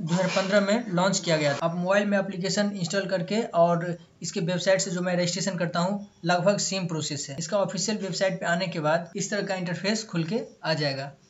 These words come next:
अब यहाँ पे sign in और sign अप है। Sign in तब करेंगे जब इस पे मेरा account रहेगा, तो मैं साइन अप करके दिखलाता हूँ। ये जो application है,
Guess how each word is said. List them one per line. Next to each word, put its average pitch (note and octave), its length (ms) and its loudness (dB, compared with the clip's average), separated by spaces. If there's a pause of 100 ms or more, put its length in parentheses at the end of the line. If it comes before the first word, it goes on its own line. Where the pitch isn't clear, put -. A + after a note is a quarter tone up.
(160)
अब F#3+ 140 0
यहाँ F#3+ 240 0
पे F#3+ 200 -6 (160)
sign G3+ 360 0
in A#3+ 180 0
और F#3 120 0
sign F3+ 280 -2
अप D#3+ 260 -2
है। C3+ 140 -16 (360)
Sign F#3 300 -2
in B3 180 2 (100)
तब G#3+ 140 6
करेंगे G3 520 2 (140)
जब F3 120 2
इस F#3+ 180 -2
पे G3 140 -6
मेरा F3 220 2
account E3+ 380 0
रहेगा, C#3 340 -2
तो D3 180 -8
मैं F#3+ 540 -2
साइन F3+ 240 -2
अप F#3+ 160 -2
करके G#3 280 -4
दिखलाता D#3 440 -2
हूँ। B2+ 120 -4
ये G3+ 60 -2
जो G#3 160 2
application G3+ 440 -2
है, F#3 340 0